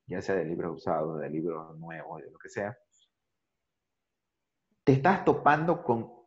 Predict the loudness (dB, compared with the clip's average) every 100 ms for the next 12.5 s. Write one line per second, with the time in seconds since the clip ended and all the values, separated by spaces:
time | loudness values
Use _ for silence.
0 | -8 2 6 8 8 6 0 0 -2 -6
1 | -16 _ _ _ _ _ _ _ _ _
2 | _ _ 2 6 8 8 8 6 4 4
3 | 4 6 8 8 6 2 2 4 2 4
4 | 2 4 2 2 4 6 6 6 4 4
5 | 4 2 -10 _ _ _ _ _ _ _
6 | _ -8 -2 -2 0 6 6 6 0 0
7 | -2 -2 -2 4 6 6 4 0 0 2
8 | 4 2 0 -8 _ _ _ -6 4 4
9 | 4 -2 0 6 6 6 0 -2 -6 4
10 | 6 6 6 4 4 2 0 0 2 2
11 | 2 -4 -10 0 4 4 4 2 0 -2
12 | -2 -2 -2 -4